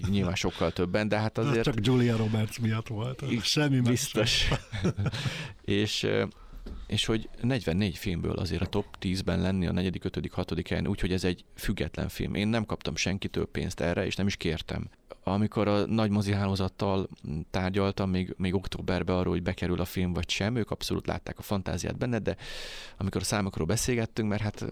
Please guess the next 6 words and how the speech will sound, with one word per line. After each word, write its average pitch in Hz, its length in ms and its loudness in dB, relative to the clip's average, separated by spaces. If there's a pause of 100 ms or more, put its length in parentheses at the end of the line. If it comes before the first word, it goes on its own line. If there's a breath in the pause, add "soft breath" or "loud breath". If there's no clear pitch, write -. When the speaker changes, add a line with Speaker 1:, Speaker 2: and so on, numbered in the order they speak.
(260)
Speaker 1:
számokról 76 480 -2
kell 95 140 0
beszélgetni 110 440 0
egy 113 60 0
moziban 113 300 0
nyilvánvalóan, 98 720 2